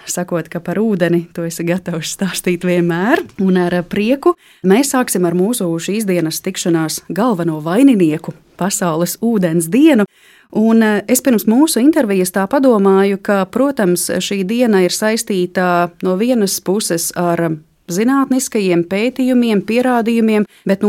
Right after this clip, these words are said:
otras puses arī ar politiskajiem jautājumiem.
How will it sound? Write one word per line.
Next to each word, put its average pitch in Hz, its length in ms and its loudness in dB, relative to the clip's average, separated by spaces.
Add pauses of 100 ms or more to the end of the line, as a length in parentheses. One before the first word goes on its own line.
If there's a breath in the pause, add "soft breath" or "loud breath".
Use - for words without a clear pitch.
otras 247 240 0
puses 233 400 -4
arī 226 160 0
ar 226 160 -2
politiskajiem 165 720 -2
jautājumiem. 165 720 0